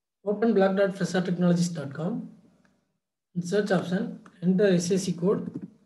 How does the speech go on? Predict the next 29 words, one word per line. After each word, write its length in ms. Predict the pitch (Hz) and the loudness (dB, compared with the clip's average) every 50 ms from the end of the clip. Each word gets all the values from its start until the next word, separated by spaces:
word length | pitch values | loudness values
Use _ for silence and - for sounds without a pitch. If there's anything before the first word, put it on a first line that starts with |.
| _ _ - | _ _ -12
and 160 | 160 160 156 | -8 -8 -6
search. 280 | - 170 196 233 - - - - - - _ _ _ _ _ _ _ _ _ _ _ _ _ _ _ _ _ _ _ _ _ _ _ _ _ _ _ _ _ | -4 -2 -2 -2 -2 -4 -8 -14 -20 -20 _ _ _ _ _ _ _ _ _ _ _ _ _ _ _ _ _ _ _ _ _ _ _ _ _ _ _ _ _
Select 360 | _ 180 185 202 208 - - 180 | _ 0 2 2 2 0 -4 -2
adding 320 | 170 175 190 196 202 196 | 0 2 4 4 4 2
the 80 | 190 180 | 2 2
charge 300 | - 170 175 175 165 165 | 2 4 4 4 4 2
S 160 | - - 180 | 0 0 0
A 80 | 175 | 0
C 120 | - 175 165 | 0 0 -2
code 180 | - 165 160 156 | 0 0 0 0
in 100 | 147 - | -2 -4
Fresa 240 | 151 135 - 165 151 151 | -6 -6 -4 -4 -4 -4
application. 640 | - 147 135 131 131 - - 170 214 254 240 - - - _ _ _ _ _ _ _ _ _ _ _ _ _ _ _ _ _ _ _ _ _ _ _ _ _ _ _ _ _ | -4 -6 -6 -6 -6 -6 -6 -6 -6 -8 -10 -12 -16 -20 _ _ _ _ _ _ _ _ _ _ _ _ _ _ _ _ _ _ _ _ _ _ _ _ _ _ _ _ _
Here 100 | 208 202 | 0 0
you 60 | 196 | 2
can 140 | 180 190 180 | 2 2 2
see 100 | - 214 | 2 2
the 80 | 214 185 | 2 2
step-by-step 480 | - - 175 170 190 185 - 185 175 | 2 0 0 2 2 0 0 -2 -2
procedure 380 | - 180 143 170 170 156 175 160 | -2 -2 0 0 0 2 2 0
with 100 | 156 139 | 0 -2
the 80 | 143 | -2
images. 480 | 139 135 139 139 131 139 190 233 - - - - - - _ _ _ _ _ _ _ _ _ _ _ _ _ _ _ _ _ _ | -4 -4 -4 -4 -4 -2 -2 -4 -4 -8 -12 -16 -20 -20 _ _ _ _ _ _ _ _ _ _ _ _ _ _ _ _ _ _
In 120 | 185 196 190 | -2 -2 -2
Fresa 320 | - 180 185 - 214 202 | -2 -2 -2 2 2 2
application, 640 | 175 180 180 170 175 165 - 175 190 240 262 - - - | 4 2 2 2 2 0 0 0 -4 -4 -6 -8 -6 -4
open 320 | 175 196 185 208 202 190 | -2 -2 0 2 2 2
accounts 320 | 175 160 175 180 180 175 - | 2 2 2 0 0 0 0
module, 440 | 170 147 147 143 175 233 254 - | -4 -4 -2 -2 -4 -4 -4 -6